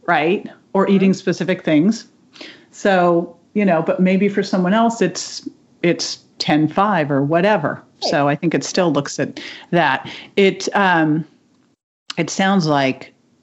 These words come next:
Speaker 1: that really, once you get past all of this stuff, it becomes super easy because you know what to expect. But as you're going through it, and now your estrogen's all over the place, progesterone's dropping,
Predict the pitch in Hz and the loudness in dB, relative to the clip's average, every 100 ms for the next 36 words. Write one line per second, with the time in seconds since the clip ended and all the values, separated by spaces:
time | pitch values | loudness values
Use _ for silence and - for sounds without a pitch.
0 | _ - 180 160 151 - 160 180 160 147 | _ -10 -2 0 0 -2 0 2 2 2
1 | 143 135 165 165 - 156 160 - - 156 | 0 2 2 2 0 -2 -2 -4 -4 -4
2 | 151 - 151 147 147 127 127 - - - | -4 -4 -2 -2 -2 -2 -4 -6 -12 -16
3 | - - 196 156 - - - - - - | -8 -2 0 0 -4 -12 -20 -20 -20 -20
4 | _ 196 196 185 202 185 - 214 196 - | _ -2 0 0 2 2 0 0 -2 0
5 | 220 180 170 147 143 160 - 165 156 147 | 2 2 2 0 0 -2 0 2 2 2
6 | 143 143 147 135 - - 131 - - - | -2 -2 -4 -4 -4 -2 -4 -6 -8 -2
7 | 160 165 - 151 190 214 196 196 320 294 | 0 2 0 2 4 4 4 2 2 4
8 | 160 156 156 - - - - 165 170 190 | 2 0 -2 -14 -20 -8 0 2 4 4
9 | 185 170 170 175 156 170 160 156 156 185 | 2 2 0 -4 0 0 2 2 2 2
10 | 180 180 - 165 160 160 - 156 165 - | 0 -2 0 0 0 -2 -4 -2 -2 -2
11 | 165 151 147 143 - 208 196 196 175 165 | 0 2 2 0 0 2 2 2 0 2
12 | 165 | 0